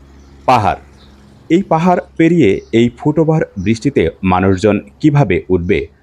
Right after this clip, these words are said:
তা দেখভাল করবার যেন কেউই নেই। আর এপার থেকে ওপার যারা যাবে তারাও মনের আনন্দে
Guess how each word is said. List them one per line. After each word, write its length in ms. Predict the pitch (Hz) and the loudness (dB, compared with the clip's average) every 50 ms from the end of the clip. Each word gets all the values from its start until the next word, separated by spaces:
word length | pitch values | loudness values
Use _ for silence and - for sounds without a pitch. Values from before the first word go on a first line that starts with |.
| _ _ _ - | _ _ _ 0
তা 100 | 98 92 90 - - - - 92 90 | 0 0 0 -2 -4 -8 -8 -2 0
দেখভাল 340 | 120 139 - - 139 120 98 87 - | 0 0 0 0 -2 -2 -2 -2 -2
করবার 280 | 90 87 87 90 95 95 | -2 -2 0 0 -2 0
যেন 180 | - 131 135 117 76 - - _ _ _ | 0 0 0 0 -2 -6 -12 _ _ _
কেউই 220 | - 135 107 - | 0 0 0 0
নেই। 160 | 76 - - - - - - - - - - - - - - - - - - - - - | -2 -4 -8 -12 -14 -20 -20 -20 -20 -20 -20 -20 -20 -20 -20 -20 -20 -20 -20 -20 -10 -4
আর 120 | 90 98 104 - - 143 | -4 -4 -2 0 0 -2
এপার 200 | 147 - 202 202 | 0 0 -2 -2
থেকে 240 | 202 220 208 - 156 151 - - - - _ | 0 -2 0 2 0 0 0 -4 -10 -6 _
ওপার 360 | 143 151 147 - 180 123 113 - - - - 120 | -2 0 0 0 0 0 0 -2 -4 -8 -6 -2
যারা 240 | 110 113 110 120 127 - - 110 95 | 0 2 2 2 2 0 -4 -4 -2
যাবে 260 | 113 110 113 139 127 92 95 135 156 - _ _ | -2 -2 0 0 0 0 -2 -4 -8 -14 _ _
তারাও 320 | - 123 123 143 147 123 120 135 - - - | -2 0 2 2 2 0 -2 -4 -8 -6 -4
মনের 360 | 113 110 123 143 160 170 185 - - - | 0 0 2 2 2 0 -2 -2 -2 -2
আনন্দে 440 | 131 131 143 156 165 147 107 87 | 0 0 2 2 2 0 0 -2